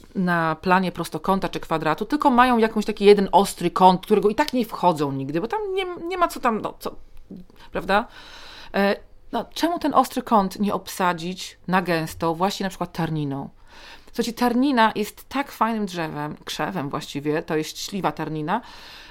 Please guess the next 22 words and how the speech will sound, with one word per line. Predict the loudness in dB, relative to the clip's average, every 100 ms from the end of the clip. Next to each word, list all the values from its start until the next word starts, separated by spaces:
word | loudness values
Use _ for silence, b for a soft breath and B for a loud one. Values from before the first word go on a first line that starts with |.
| 0
Em, | 2 2 -2 -6 -14
pięknie | -2 -2 0 -2
kwitnie | -4 -2 0
na | 0
wiosnę, | 2 -2 -2
kiedy | 0
jeszcze | 0 2
niewiele | 0 0 2 2
będziecie | 0 -4
mieli | -6 -6
w |
tym | -4 -2
ogrodzie | 0 2 2 0
pomiędzy | -2 -2 -4
sobą | -6 2 4 6 2 0
a | -2
tą | -4 -4
dalnią | 2 2 2 -4
częścią | -6 -6 -6
działki. | -2 -4 -4 -2
Zobaczycie | -2 -2 -4 -4
gdzieś, | -4 -6